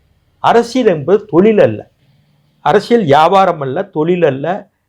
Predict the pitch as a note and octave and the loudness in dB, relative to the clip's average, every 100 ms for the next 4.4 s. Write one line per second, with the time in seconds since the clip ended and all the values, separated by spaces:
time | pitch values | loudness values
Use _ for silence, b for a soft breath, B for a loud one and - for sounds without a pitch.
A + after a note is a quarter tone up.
0 | _ _ _ F#3+ G3+ C#4 C4 A3 F#3 G#3+ | _ _ _ -6 -4 -2 0 0 -2 0
1 | G#3+ G#3+ F#3+ D#3+ D#3 D3 C#3+ G#3 G#3 G3+ | 0 2 0 -2 0 2 2 2 0 0
2 | F#3 F3 E3+ - C3+ A#2 B2 C#3 - A3 | 0 2 -2 -2 -6 -6 -4 -4 0 0
3 | G#3+ G#3+ G3+ G3+ C#3+ C#3+ G#3+ F#3 C#3+ A#2+ | 2 0 -2 0 -2 0 0 2 2 0
4 | A2+ - - | -2 -6 -12